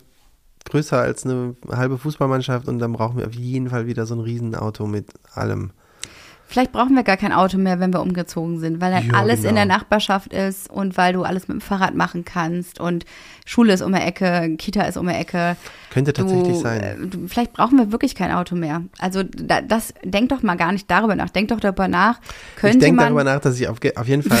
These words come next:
Speaker 1: auch drei Kreuze mache, wenn die Kleine nicht mehr bei uns im Zimmer pennt und man mal nächtelang durchschlafen kann, ohne geweckt zu werden.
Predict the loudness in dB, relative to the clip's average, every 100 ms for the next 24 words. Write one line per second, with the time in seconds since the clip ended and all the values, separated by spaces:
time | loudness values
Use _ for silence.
0 | 2 0 0 2 2 4 2 2 0 0
1 | 0 0 0 0 0 2 2 0 0 0
2 | -4 -6 -4 -2 -2 -4 -2 -2 -2 -2
3 | -4 -6 -10 -8 -8 -8 -8 -6 -8 -10
4 | -12 -10 -6 -4 -2 -4 -6 -6 -4 -4
5 | -6